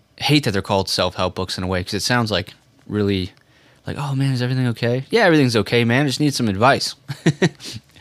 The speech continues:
So, um, I read a few, few good books and took some notes on 'em and was like, "Okay, these are some things that I need to do, that I need to implement in my life." And so anyways, I started doing that, and, uh,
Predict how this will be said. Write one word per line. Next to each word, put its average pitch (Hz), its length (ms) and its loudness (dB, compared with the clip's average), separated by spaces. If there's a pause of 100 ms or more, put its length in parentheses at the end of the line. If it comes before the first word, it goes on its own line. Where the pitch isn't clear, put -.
(220)
So, 117 420 6 (1080)
um, 131 320 4 (800)
I 123 40 -2
read 139 140 6
a 135 40 2
few, 151 420 6 (220)
few 131 180 0
good 120 200 2
books 123 420 2
and 110 440 2 (220)
took 123 180 -2
some 120 140 0
notes 110 260 2
on 113 160 2
'em 117 100 2
and 101 220 0 (380)
was 107 140 -4
like, 101 160 2
"Okay, 123 260 2
these 127 220 0
are 120 80 0
some 117 160 -4
things 110 200 0
that 107 80 0
I 104 60 2
need 104 200 0
to 107 60 -6
do, 101 220 0
that 98 100 0
I 98 60 -2
need 95 160 -4
to - 80 -6
implement 95 380 -4
in 90 40 -4
my 92 120 -2
life." 90 360 -2 (680)
And 101 240 -2
so 131 100 2
anyways, 131 260 4
I 107 40 4
started 123 320 4
doing 113 180 4
that, 101 300 2
and, 98 340 0 (800)
uh, - 100 0